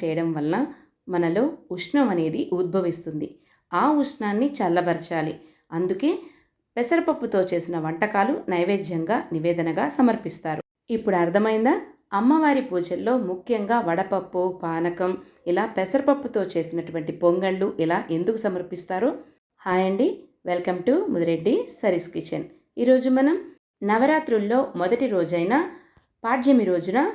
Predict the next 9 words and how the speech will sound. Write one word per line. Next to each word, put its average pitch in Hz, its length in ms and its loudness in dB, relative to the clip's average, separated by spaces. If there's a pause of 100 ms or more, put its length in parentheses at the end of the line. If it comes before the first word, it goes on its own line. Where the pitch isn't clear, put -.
(240)
బాలత్రిపుర 262 640 0
సుందరీదేవి 185 680 0
అవతారంలో 170 640 0
ఉన్నటువంటి 160 520 -2
అమ్మవారికి 160 640 -2 (420)
కట్టె 254 300 -2
పొంగల్ని 185 460 2 (200)
ఈ 226 120 -2
వీడియోలో 180 500 0